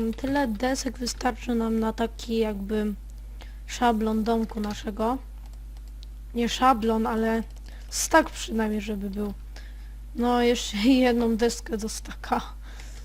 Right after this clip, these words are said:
Dobra. O, tutaj mamy drzewka i właśnie coś tutaj patrzałem, bo tutaj są takie wzgórza i się bardzo ucieszyłem, jak ten świat, y, jakby... Jakbym mógł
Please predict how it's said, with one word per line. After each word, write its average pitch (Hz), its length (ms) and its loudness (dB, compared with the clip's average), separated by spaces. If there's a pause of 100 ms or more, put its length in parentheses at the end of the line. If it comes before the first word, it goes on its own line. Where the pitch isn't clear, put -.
(360)
Dobra. 214 500 4 (380)
O, 262 520 6
tutaj 240 320 0
mamy 220 240 2
drzewka 220 440 -2
i 233 80 6
właśnie 254 460 0 (320)
coś - 400 -2 (240)
tutaj 339 340 4
patrzałem, 277 1080 2
bo 226 120 2
tutaj 233 340 -2
są 240 200 -4
takie 233 220 -4
wzgórza 214 680 0
i 214 120 -2
się - 180 -6
bardzo 214 340 -2
ucieszyłem, 214 560 -6 (520)
jak 220 300 0
ten 220 220 -2
świat, - 720 0 (480)
y, 220 180 -2
jakby... 220 560 0 (640)
Jakbym 254 380 6
mógł 277 200 4